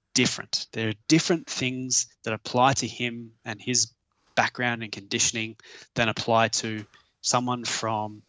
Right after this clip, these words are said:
Atlanta or someone from Melbourne. And, and I think that's the same in leadership.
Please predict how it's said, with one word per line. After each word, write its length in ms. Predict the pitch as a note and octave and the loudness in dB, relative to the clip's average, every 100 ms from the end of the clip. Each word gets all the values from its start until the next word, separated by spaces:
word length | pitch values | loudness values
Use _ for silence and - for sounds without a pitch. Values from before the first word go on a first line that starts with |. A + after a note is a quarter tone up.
| - | -2
Atlanta 680 | B2+ A2+ G2+ F2+ F#2 - - - - - _ | 0 4 2 2 -4 -6 -8 -14 -20 -20 _
or 120 | A#2+ | -2
someone 360 | - - A#2+ A#2 | 2 2 0 -4
from 340 | - A#2 A2 | -6 -8 -8
Melbourne. 420 | G2 - - - - _ _ _ _ B2+ | -8 -8 -10 -16 -20 _ _ _ _ 0
And, 420 | A#2 A#2 A2+ - - | 0 0 -6 -10 -2
and 100 | A2+ | 2
I 100 | A2 | 4
think 260 | - C3 | 4 2
that's 180 | B2 A2+ | 2 4
the 60 | - | 4
same 280 | - A2+ A#2 | 2 0 -6
in 120 | A2 | -2
leadership. 420 | A#2 B2+ - | -2 -2 -2